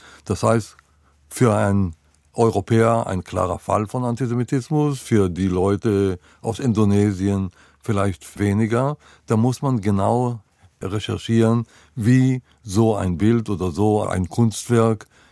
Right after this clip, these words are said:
entsteht, was dahinter stand. Ich versuche hier selbstverständlich nicht, den globalen Süden in Schutz zu nehmen. Ich versuche nur zu erklären, weshalb Diskussion um Antisemitismus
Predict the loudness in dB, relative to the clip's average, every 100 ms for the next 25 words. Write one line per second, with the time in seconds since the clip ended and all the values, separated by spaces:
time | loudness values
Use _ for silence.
0 | _ 0 0 0 2 4 2 -2 -8 -6
1 | -6 -6 -4 -2 0 -2 -2 -4 -8 -6
2 | -4 -4 -6 -10 -8 -8 -4 -2 0 0
3 | 0 -2 -4 -8 -6 -8 -10 -12 -20 -10
4 | 0 0 0 -20 -20 -20 -4 -2 0 -2
5 | -2 0 2 2 2 0 -2 0 0 0
6 | 0 0 -2 -6 -4 -6 -6 -4 0 0
7 | 0 0 -2 -6 -4 -6 -6 -4 -2 0
8 | 0 2 0 0 -2 -2 -2 0 0 -2
9 | -6 -16 -20 -4 -4 0 0 0 -2 _
10 | _ -8 -4 -4 -2 2 2 2 0 -4
11 | -4 -2 -2 0 -2 -2 -4 -4